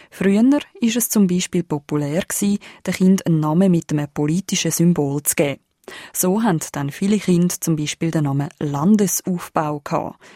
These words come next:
Dian Guo. Tausende von Chinesen haben also nach der Revolution Li Dian Guo geheissen. Wie soll man sich in dem Meer von gleichen Namen zu China da überhaupt noch zurechtfinden?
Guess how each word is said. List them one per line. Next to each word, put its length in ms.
Dian 400
Guo. 380
Tausende 420
von 160
Chinesen 480
haben 160
also 280
nach 220
der 140
Revolution 800
Li 400
Dian 160
Guo 320
geheissen. 440
Wie 100
soll 160
man 140
sich 200
in 140
dem 300
Meer 240
von 120
gleichen 380
Namen 260
zu 120
China 240
da 180
überhaupt 720
noch 200
zurechtfinden? 840